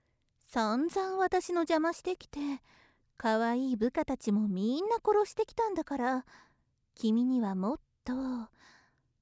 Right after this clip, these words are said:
なんていうか、そう、生きて恥ずかしめを受けてもらわないと。ね、わかるでしょ？で、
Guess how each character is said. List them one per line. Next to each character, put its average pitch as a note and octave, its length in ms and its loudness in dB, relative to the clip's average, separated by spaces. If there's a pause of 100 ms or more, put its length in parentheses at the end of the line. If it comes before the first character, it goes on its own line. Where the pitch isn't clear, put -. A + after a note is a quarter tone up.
(520)
な D4+ 260 0
ん A4+ 80 -10 (220)
て F4 200 0
い D4 220 0
う D4+ 60 -4 (120)
か、 - 140 -8 (1500)
そ - 240 -8
う、 - 20 -2 (1000)
生 D4 160 -2
き - 100 -10
て D4 120 -2
恥 B3+ 300 -2
ず D#4+ 60 -6
か G4 100 -2
し G#4 140 -4
め A4 140 2
を A4+ 60 4
受 A#4+ 120 2
け B4+ 60 2
て A#4 100 2
も D#4 140 4
ら C#4 120 4
わ D#4+ 100 4
な E4+ 100 2
い A4 100 2
と。 G4+ 100 -4 (1700)
ね、 C#4 280 -2 (680)
わ A#3 160 0
か D4 100 -2
る D4 120 -2
で G#3+ 100 -8
し - 180 -16
ょ？ G3+ 200 -12 (2000)
で、 B3 120 -2